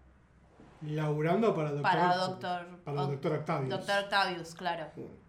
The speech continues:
Speaker 1: Que vemos un Doctor Octavius pre-Octopus.
Speaker 3: Ay.
Speaker 1: Como ponele la
Speaker 2: Como
Speaker 1: primera
Speaker 2: un
Speaker 1: película, la segunda
Speaker 3: Mm.
Speaker 1: película.
Speaker 2: Sí.
Speaker 3: Claro.
Speaker 1: O
Speaker 3: Que
Speaker 1: sea,
Speaker 3: arranca bonito
Speaker 1: de
Speaker 3: y
Speaker 1: hecho, es lo
Speaker 3: después
Speaker 1: mismo.
Speaker 3: tarda
Speaker 1: Peter
Speaker 3: temprano.
Speaker 1: arranca trabajando
Speaker 3: Sí.
Speaker 1: con Octavius.
Speaker 3: Claro.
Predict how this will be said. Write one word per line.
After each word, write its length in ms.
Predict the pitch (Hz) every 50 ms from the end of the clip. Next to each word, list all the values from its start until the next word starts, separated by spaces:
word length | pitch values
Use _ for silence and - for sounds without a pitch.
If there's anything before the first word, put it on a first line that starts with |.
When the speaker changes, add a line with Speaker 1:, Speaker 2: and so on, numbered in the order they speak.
| - - - -
Speaker 1:
Que 120 | - 156 156
vemos 200 | 165 185 185 180
un 60 | 208
Doctor 280 | 202 196 190 196 202 202
Octavius 540 | 196 233 233 233 262 285 302 294 - - - - - - _ - - - _ _ _ - _ _ -
pre-Octopus. 1400 | 220 208 208 208 220 254 - - - - - - - 196 170 139 - - 147 135 - - 127 - - - - -
Speaker 3:
Ay. 1000 | - 160 160 165 165 165 160 156 156 151 151 151 147 147 143 139 139 135 127 127 -
Speaker 1:
Como 260 | - 190 180 180 170
ponele 400 | - 175 175 190 196 208 214 214 - - - - - - -
la 80 | 165 160
Speaker 2:
Como 200 | 254 247 247 240
Speaker 1:
primera 20 |
Speaker 2:
un 100 | 233 226
Speaker 1:
película, 500 | 196 190 190 185 147 160 156 156 156 156
la 80 | 156 151
segunda 220 | - 175 156 156 147
Speaker 3:
Mm. 40 |
Speaker 1:
película. 260 | 147 139 135 120 117 117 - - - -
Speaker 2:
Sí. 340 | - 226 185 147 - - - -
Speaker 3:
Claro. 260 | - - 151 143 - - - - - - _ _ _ - -
Speaker 1:
O 80 | - 139
Speaker 3:
Que 60 | 151
Speaker 1:
sea, 40 | 156
Speaker 3:
arranca 340 | 156 175 175 180 175 185 180
bonito 840 | 185 202 208 208 220 220 214 208 208 208 202 196 - - 185 185
Speaker 1:
de 80 | 180 202
Speaker 3:
y 40 | 247
Speaker 1:
hecho, 120 | - 339
es 60 | 269
lo 60 | 233 226
Speaker 3:
después 220 | 269 - - -
Speaker 1:
mismo. 140 | 185 165 143
Speaker 3:
tarda 260 | 135 135 - - -
Speaker 1:
Peter 160 | - 208 214 214 214
Speaker 3:
temprano. 160 | 196 185 170
Speaker 1:
arranca 220 | 185 196 190 190 175
trabajando 460 | 180 175 175 175 175 196 202 190 185 180
Speaker 3:
Sí. 40 | 175
Speaker 1:
con 220 | 170 170 175 170
Octavius. 500 | 160 - 214 214 214 214 214 214 220 208
Speaker 3:
Claro. 220 | 208 214 147 -